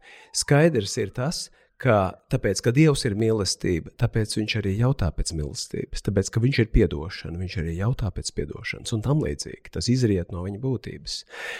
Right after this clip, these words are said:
Bet, um, skaidrs ir tas, ka, uh,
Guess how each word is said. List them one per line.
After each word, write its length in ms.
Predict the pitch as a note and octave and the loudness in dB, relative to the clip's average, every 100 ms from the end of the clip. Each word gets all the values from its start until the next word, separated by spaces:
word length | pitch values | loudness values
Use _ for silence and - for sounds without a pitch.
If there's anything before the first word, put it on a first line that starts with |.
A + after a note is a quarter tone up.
| - - - | -14 -16 -2
Bet, 480 | A#2 C3+ C#3+ C#3+ - | 6 8 8 6 0
um, 380 | C3+ C3 C3 C3+ | 2 4 0 -2
skaidrs 580 | - B2 E3 F#3 D#3 - | -2 4 6 6 6 4
ir 80 | A#2+ | 0
tas, 300 | - E3 - | 2 2 2
ka, 240 | - B2 A2 | 2 2 2
uh, 680 | C3+ - A2+ G#2+ G#2+ - | -2 -2 0 0 -4 -8